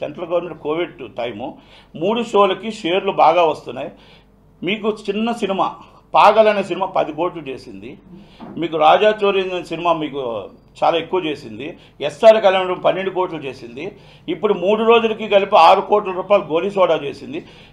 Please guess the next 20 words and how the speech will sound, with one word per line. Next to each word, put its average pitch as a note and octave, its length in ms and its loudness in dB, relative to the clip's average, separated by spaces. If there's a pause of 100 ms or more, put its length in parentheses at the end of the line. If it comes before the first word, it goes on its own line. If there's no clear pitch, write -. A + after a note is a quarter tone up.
ఏమి G#3+ 360 2
షేర్లు B3 440 4
తగ్గాయి F3+ 240 -2
మీకు? G2+ 300 -14 (1080)
మీరు G#3 160 0
ఎందుకు A#3+ 260 0
పెద్ద A3 240 4
సినిమాలు G#3+ 340 0
రావట్లేదు? D#3+ 580 4 (1080)
అంటే G3 160 -2 (140)
గవర్నమెంట్ని A#3+ 720 2 (320)
మీరు G3+ 120 -4
బ్లాక్‌మెయిల్ G3+ 420 4
చేస్తున్నారా? E3 480 -2 (1300)
అంటే A3 120 -2
గవర్నమెంట్ G#3+ 460 4
మేము G#3+ 120 -2
సినిమాలు G#3+ 300 6
రిలీజ్ G#3+ 360 -2
చేయం, B3 300 0